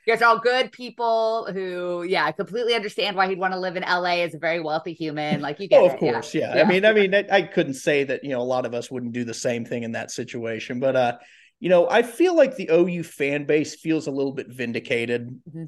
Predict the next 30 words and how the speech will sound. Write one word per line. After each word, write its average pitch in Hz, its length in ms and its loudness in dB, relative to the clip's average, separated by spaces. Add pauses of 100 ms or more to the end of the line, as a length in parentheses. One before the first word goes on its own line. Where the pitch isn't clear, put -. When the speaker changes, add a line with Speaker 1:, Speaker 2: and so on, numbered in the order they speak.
Speaker 2:
for 156 120 -4
the 139 80 0
most 135 360 0
part, 139 280 2
you 156 80 0
know, 151 80 2
because, 156 560 -2 (560)
you 156 100 -4
know, 151 120 4
they 151 260 2
were 175 140 2
catching 202 420 0
it 180 120 -2
from 147 140 -8
a 139 40 -2
lot 135 260 -2
of 147 100 -4
different 156 320 -4
angles, 135 360 -4
nationally, 135 600 -4
regionally, 123 640 -4
everything 127 400 -6
like 123 240 -6
that. 113 340 -6
You 120 60 -8
know, 113 160 -4
a - 20 -4
lot 170 240 -2
of - 100 -8
people 139 560 0